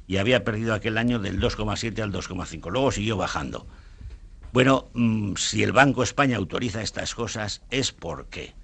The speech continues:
los inspectores del Banco España no lo aceptan gratuitamente, es porque hay detrás de ellos presiones políticas que les hacen autorizar estas cosas.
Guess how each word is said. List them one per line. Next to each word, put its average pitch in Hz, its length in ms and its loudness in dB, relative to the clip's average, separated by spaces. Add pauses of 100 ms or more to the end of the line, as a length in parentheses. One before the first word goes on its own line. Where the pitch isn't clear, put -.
(320)
los 107 340 -2
inspectores 110 500 -4
del 131 100 -4
Banco 127 180 2
España 120 340 -2
no 135 100 -2
lo 123 80 0
aceptan 85 400 -8
gratuitamente, 85 840 -8
es 131 220 -2
porque 104 420 -4
hay 127 180 4
detrás 110 460 -2
de 107 80 -4
ellos 120 260 -2
presiones 107 560 -4
políticas 104 680 -4 (280)
que 110 80 -4
les 104 200 0
hacen 139 380 6 (120)
autorizar 104 560 0
estas - 340 -2
cosas. - 400 -10